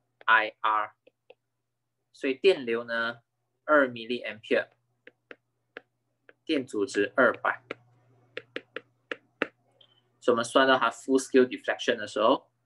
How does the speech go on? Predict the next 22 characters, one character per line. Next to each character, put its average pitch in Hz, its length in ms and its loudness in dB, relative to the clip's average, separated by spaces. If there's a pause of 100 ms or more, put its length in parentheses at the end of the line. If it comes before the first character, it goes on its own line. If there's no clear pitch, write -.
(200)
的 107 400 0 (340)
V 117 340 -4
是 135 120 -2
多 101 160 0
少？ - 280 -6 (600)
而 143 120 6
这 226 80 -2
个 220 100 4
V 147 240 2
呢， 143 220 2
因 190 100 2
为 196 100 2
你 139 80 0
的 117 200 -2
R 135 160 4
one、 156 180 2
R 127 180 0
two 147 140 -4
都 123 100 -2
跟 120 140 -4
它 113 100 -8
是 135 220 -10